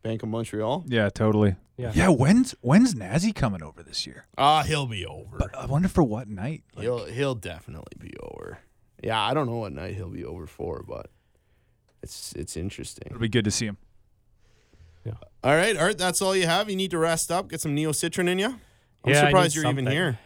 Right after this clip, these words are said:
Speaker 3: I need something. Well, I didn't, didn't wanna miss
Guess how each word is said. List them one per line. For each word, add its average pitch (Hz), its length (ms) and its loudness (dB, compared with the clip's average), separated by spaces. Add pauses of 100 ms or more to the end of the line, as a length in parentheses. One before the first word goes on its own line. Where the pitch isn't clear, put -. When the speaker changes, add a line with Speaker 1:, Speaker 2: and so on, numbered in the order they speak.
(320)
Speaker 3:
I 117 80 -2
need 123 160 -4
something. 107 420 -8
Well, 156 300 2 (180)
I 131 60 -6
didn't, 120 540 -4
didn't 120 160 -6
wanna 107 120 -6
miss 104 260 -6